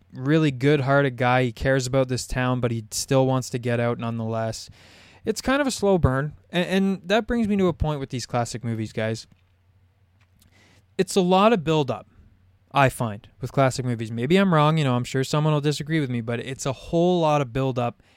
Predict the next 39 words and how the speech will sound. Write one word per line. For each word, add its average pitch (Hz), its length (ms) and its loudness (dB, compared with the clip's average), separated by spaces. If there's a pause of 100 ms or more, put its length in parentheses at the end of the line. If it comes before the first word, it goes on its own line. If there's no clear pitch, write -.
(120)
and 135 240 -2
then 139 160 2
a 135 80 0
payoff. - 680 -6 (600)
And 170 400 -2
this 196 260 0
movie, 165 320 0
uh, 147 260 -2 (240)
to 185 120 -4
be 196 120 -2
honest, 185 320 -2
the 147 60 -6
first 175 280 -4
time 185 120 -2
I 165 80 0
watched 127 340 -2
it, 123 160 -4 (560)
and 160 100 -2
a 170 40 2
lot 196 160 4
of 196 40 4
these 175 140 2
movies 131 300 -2
you 127 60 -2
need 120 200 -4
second 117 340 -4
viewings. 110 400 -6
I 123 180 0
did, 113 160 -4
at 110 80 -8
least. 107 280 -14 (540)
The 139 100 -8
first 190 260 0
time 214 140 0
I 185 60 0
watched 143 400 0
it, 110 180 -6 (1120)
you 170 140 -2
know, 135 240 -2